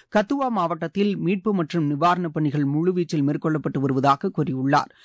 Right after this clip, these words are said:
இப்பகுதிக்கு தேசிய பேரிடர் மீட்பு படையினரும் அனுப்பி வைக்கப்பட்டுள்ளதாக அவர் குறிப்பிட்டுள்ளார். மீட்பு பணிகளுக்கு தேவையான அனைத்து உதவிகளையும் மத்திய அரசு வழங்கும் என்றும் திரு அமித் ஷா தெரிவித்துள்ளார்.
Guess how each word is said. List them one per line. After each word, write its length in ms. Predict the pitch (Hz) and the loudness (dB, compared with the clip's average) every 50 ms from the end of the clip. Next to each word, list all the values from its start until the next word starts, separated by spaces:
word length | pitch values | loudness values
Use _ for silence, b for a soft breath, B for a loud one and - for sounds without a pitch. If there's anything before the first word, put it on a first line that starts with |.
| B B B B | B B B B
இப்பகுதிக்கு 640 | 175 156 131 160 151 143 160 156 147 - 202 202 | 2 2 2 0 -2 -2 -2 -2 -2 -2 -2 -2
தேசிய 360 | 180 165 160 165 156 - 151 139 | 2 2 0 0 0 0 -2 -2
பேரிடர் 440 | - 160 165 170 170 151 165 147 | -2 -2 0 0 0 0 0 0
மீட்பு 300 | 151 151 160 156 - 175 | 0 -2 -2 -2 -2 -2
படையினரும் 520 | 143 - 156 156 156 156 151 151 175 175 185 - _ _ | -2 -2 0 0 0 2 2 2 2 2 0 -2 _ _
அனுப்பி 320 | - 160 165 202 202 226 233 | -2 0 0 0 0 0 0
வைக்கப்பட்டுள்ளதாக 760 | 202 185 160 - 165 147 156 147 135 143 143 135 135 139 143 | 0 0 0 0 -2 -2 -2 -2 -2 -2 0 2 2 2 2
அவர் 240 | - 208 180 165 143 | 2 0 0 0 0
குறிப்பிட்டுள்ளார். 680 | - - 139 135 - 143 - 185 214 190 170 170 151 139 - _ B B B B B B B | 0 0 0 0 0 -2 -2 -2 -4 0 2 2 2 0 -2 _ B B B B B B B
மீட்பு 320 | - 214 262 247 - 294 | 0 0 0 0 -2 -2
பணிகளுக்கு 460 | 220 240 233 226 202 214 202 180 190 170 | -2 0 0 0 2 0 0 0 -2 -2
தேவையான 600 | - 180 170 165 170 170 156 156 165 190 214 - | -2 -2 0 2 2 2 2 2 2 0 0 -2
அனைத்து 400 | - 156 156 185 202 175 185 180 | -2 -2 0 0 0 0 -2 -2
உதவிகளையும் 640 | 151 147 170 165 180 165 175 165 165 165 185 202 | -2 0 0 0 0 0 0 0 0 0 0 0
மத்திய 300 | 175 143 143 - 180 175 | 2 0 0 0 0 0
அரசு 240 | 165 160 147 - 160 | 0 0 -2 -2 -2
வழங்கும் 440 | 135 139 143 156 170 170 170 160 156 | -2 0 2 2 2 0 0 0 0
என்றும் 380 | 143 147 147 139 - 202 214 196 | 0 0 0 2 2 2 0 2
திரு 200 | - 156 147 - - 147 | 0 0 0 0 0 2
அமித் 140 | 151 156 | 0 2
ஷா 220 | 139 - 147 139 131 - | 2 2 0 0 0 0
தெரிவித்துள்ளார். 640 | 151 147 135 139 127 - 131 135 143 151 147 - | 0 0 0 0 -2 -2 -2 0 0 0 0 0